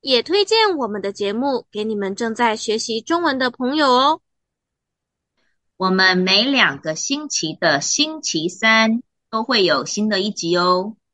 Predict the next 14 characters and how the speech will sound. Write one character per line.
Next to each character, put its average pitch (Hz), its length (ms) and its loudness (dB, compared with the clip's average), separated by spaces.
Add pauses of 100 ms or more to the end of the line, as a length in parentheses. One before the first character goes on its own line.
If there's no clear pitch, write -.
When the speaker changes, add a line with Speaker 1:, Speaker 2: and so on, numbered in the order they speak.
(760)
Speaker 1:
现 403 320 0
在 330 320 2 (180)
我 202 140 -4
们 190 180 -4
就 208 220 0
开 262 200 -4
始 226 220 -6
教 233 300 4
今 320 340 -4
天 320 220 0
的 277 360 2
语 220 260 -14
法 240 360 0
吧。 277 300 4